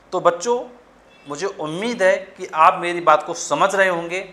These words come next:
और सारी चीज़ों को आप लोग बेटा फॉलो करोगे। और बेटा जो बच्चे फॉलो करेंगे बेटा,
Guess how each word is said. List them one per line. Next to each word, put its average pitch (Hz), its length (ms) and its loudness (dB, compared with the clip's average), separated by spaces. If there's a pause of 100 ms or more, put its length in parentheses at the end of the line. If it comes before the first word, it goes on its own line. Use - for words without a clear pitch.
(580)
और 190 220 6
सारी 175 420 6
चीज़ों 190 340 -6
को 185 120 2
आप 170 180 8
लोग 175 120 -4
बेटा 175 180 0
फॉलो 135 320 0
करोगे। 110 320 -4 (540)
और 165 60 -8
बेटा 240 140 8
जो 226 300 4
बच्चे 240 340 0
फॉलो 165 380 2
करेंगे 147 360 -2
बेटा, 127 240 2